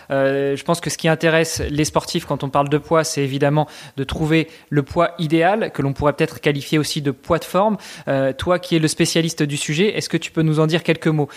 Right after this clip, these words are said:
Qu'est-ce que le poids de forme ? Déjà, est-ce qu'il existe ? Est-ce que ce n'est pas qu'un mythe ?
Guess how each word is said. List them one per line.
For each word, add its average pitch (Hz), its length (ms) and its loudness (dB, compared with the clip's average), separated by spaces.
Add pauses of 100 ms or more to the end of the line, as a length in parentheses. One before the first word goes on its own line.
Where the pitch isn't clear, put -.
(220)
Qu'est-ce - 260 -2
que - 80 2
le 156 120 2
poids 160 160 0
de - 60 -8
forme ? 208 320 0
Déjà, 165 280 0
est-ce - 180 -2
qu'il 208 160 0
existe ? 165 460 -4
Est-ce 156 140 -4
que 170 100 -4
ce - 100 -4
n'est 165 60 0
pas 175 140 0
qu'un 165 180 -2
mythe ? 170 260 -2